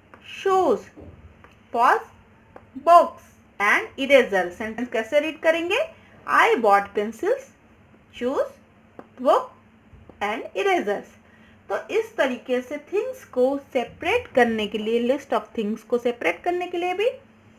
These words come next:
कॉमा यूज़ होता है और एक पॉज लेने के लिए भी। So, see the second example। सीमा के बाद यहाँ पे कॉमा लगा हुआ है,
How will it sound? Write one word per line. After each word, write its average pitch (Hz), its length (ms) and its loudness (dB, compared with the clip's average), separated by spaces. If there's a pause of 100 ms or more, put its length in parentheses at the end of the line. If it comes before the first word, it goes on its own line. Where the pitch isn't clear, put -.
(320)
कॉमा 233 400 2 (400)
यूज़ 269 280 -4
होता 269 260 0
है 311 220 0 (240)
और 269 220 6
एक - 360 -2 (920)
पॉज 311 360 8
लेने 226 300 6
के 196 120 -2
लिए 185 200 2
भी। 175 280 -4 (2250)
So, 339 80 2 (840)
see 370 180 4
the 392 160 4 (120)
second 370 400 0 (280)
example। 294 760 0 (1300)
सीमा 277 340 4
के 349 180 0
बाद 294 340 6
यहाँ 254 280 2
पे 320 260 4
कॉमा 226 440 6
लगा 226 260 8
हुआ 208 240 4
है, 175 220 -4